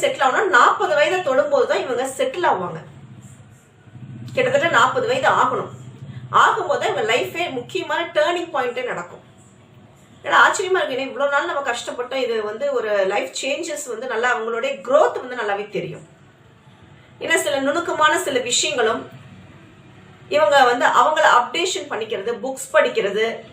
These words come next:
பாடல்கள் கேட்கறது, இதெல்லாம் ரொம்ப பிடிக்கும் இவங்களுக்கு. அதே மாதிரி ரெட்டிப்பு தன்மை, ரெட்டிப்பு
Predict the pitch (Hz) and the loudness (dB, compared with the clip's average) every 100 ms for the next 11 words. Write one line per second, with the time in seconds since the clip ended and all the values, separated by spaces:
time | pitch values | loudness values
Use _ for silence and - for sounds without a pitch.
0 | - - - - - - - 240 302 339 | -20 -20 -20 -20 -20 -10 2 4 4 2
1 | 294 - 233 202 214 202 226 220 277 285 | -2 -2 -2 -4 -4 -2 -2 0 -2 -2
2 | 269 359 311 - - 185 170 - - - | -2 -4 -6 -8 -6 -6 -8 -10 -14 -16
3 | - - - - - - - - - - | -20 -20 -20 -20 -20 -20 -20 -20 -20 -20
4 | - - - - - - - - 320 349 | -20 -20 -20 -20 -20 -20 -6 2 4 4
5 | 247 277 - 480 392 370 285 262 208 240 | 4 4 6 4 4 0 -2 0 2 0
6 | 254 494 494 | 2 2 2